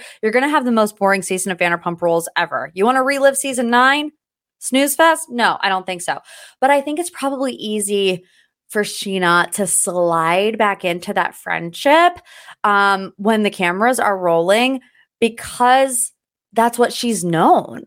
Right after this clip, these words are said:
for the past ten years, because that is the comfortability level that she's had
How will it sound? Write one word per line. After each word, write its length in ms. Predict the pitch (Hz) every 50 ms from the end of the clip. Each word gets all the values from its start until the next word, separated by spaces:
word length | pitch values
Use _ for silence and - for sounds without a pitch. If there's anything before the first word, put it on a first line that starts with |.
| _
for 120 | _ 214 214
the 100 | 214 220
past 340 | 220 220 220 220 214 214 -
ten 180 | - 214 208
years, 260 | 233 262 262 208 175
because 380 | - 208 - 202 208 202 196 - -
that 260 | 202 190 190 214 220
is 160 | - 196 185 175
the 80 | 190
comfortability 920 | 185 - - 208 196 196 - 190 180 180 - 190 214 240 269 277 277 254 202
level 400 | 185 165 160 156 160 160 165 165
that 240 | 170 165 - -
she's 300 | - - - 190 175 170
had 560 | - - - 202 220 220 202 185 185 180 175